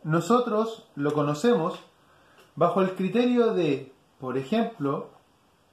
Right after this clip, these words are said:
cuando vemos un número con este símbolo. Ese es el símbolo del porcentaje,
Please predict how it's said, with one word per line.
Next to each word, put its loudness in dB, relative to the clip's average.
cuando 0
vemos -2
un 0
número 2
con 0
este 0
símbolo. -2
Ese 0
es -4
el 0
símbolo 2
del 0
porcentaje, -2